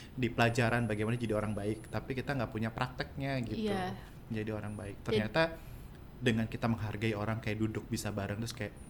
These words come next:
Speaker 1: eh, "Saya menghargai kamu, kamu beda agama sama saya," itu juga udah bagian dari praktik baik.
Speaker 2: I see, I see. Jadi, eh, praktiknya itu sendiri sih yang harus kita bangun juga ya di
Speaker 1: Iya,
Speaker 2: masa-
Speaker 1: betul. Harus diupayakan karena menurut saya, menurut Sabang Merauke,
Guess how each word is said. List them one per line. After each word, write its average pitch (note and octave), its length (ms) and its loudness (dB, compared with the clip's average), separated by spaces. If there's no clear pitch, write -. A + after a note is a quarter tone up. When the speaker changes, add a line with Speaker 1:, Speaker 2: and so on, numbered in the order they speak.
Speaker 1:
eh, G2+ 240 -2
"Saya A#2+ 220 -2
menghargai G#2 500 0
kamu, A2 380 -2
kamu A2 200 0
beda G2 300 0
agama G2 260 -2
sama G2+ 120 -2
saya," A#2 180 -2
itu D#3 220 -4
juga F#2 240 -4
udah F#2+ 180 -6
bagian F#2+ 300 -8
dari F#2+ 160 -4
praktik - 340 -8
baik. G2+ 380 -8
Speaker 2:
I G#3 180 -2
see, G3 240 -2
I F#3 100 -2
see. F#3+ 340 -10
Jadi, G#3+ 360 2
eh, G3 600 6
praktiknya B3 560 4
itu B3+ 140 4
sendiri C4 400 4
sih A3+ 140 0
yang G#3 140 4
harus G#3+ 260 2
kita - 240 2
bangun G3 340 6
juga A#3 200 6
ya G3 100 8
di F3+ 100 10
Speaker 1:
Iya, C3 160 8
Speaker 2:
masa- G#2+ 100 2
Speaker 1:
betul. A2+ 340 0
Harus C3+ 200 4
diupayakan C3+ 680 2
karena C3 320 0
menurut A2 340 2
saya, G#2+ 400 2
menurut A#2+ 320 4
Sabang A#2 260 2
Merauke, C3+ 520 0